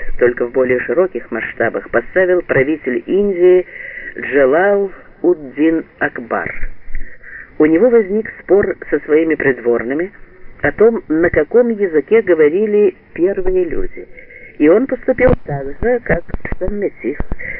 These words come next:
велев отобрать у матери двенадцать только что родившихся детей и поместить их в изолированную башню. Чтобы малютки не погибли, Акбар распорядился приставить к ним немых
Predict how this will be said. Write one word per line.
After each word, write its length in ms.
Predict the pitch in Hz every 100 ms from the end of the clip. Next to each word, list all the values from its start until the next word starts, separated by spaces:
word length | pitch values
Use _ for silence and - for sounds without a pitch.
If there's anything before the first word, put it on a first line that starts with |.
| - -
велев 380 | 151 156 233 - -
отобрать 520 | 185 165 165 165 -
у 60 | 139
матери 540 | 165 156 226 220 214
двенадцать 840 | 143 123 151 139 165 214 - 240 240 - -
только 340 | 160 - 214
что 220 | 208 214
родившихся 680 | 196 120 120 - 147 - 165
детей 440 | 127 107 110 127 123 - - - - - _ - - - -
и 200 | 139 127
поместить 600 | 127 123 123 - 117 -
их 140 | 98 - -
в 80 |
изолированную 800 | 147 131 117 139 180 175 160 120
башню. 440 | 92 101 - - 123 - - _ - _ _ _ -
Чтобы 300 | - 147 139
малютки 360 | 143 151 - 131
не 140 | -
погибли, 520 | 135 147 220 - 104 - - - - -
Акбар 500 | 139 143 135 190 175 160
распорядился 760 | 156 - 151 151 156 165 -
приставить 560 | 156 147 - 165 165 165 -
к 60 |
ним 280 | 151 156 156 - - -
немых 640 | 143 143 143 139 143 202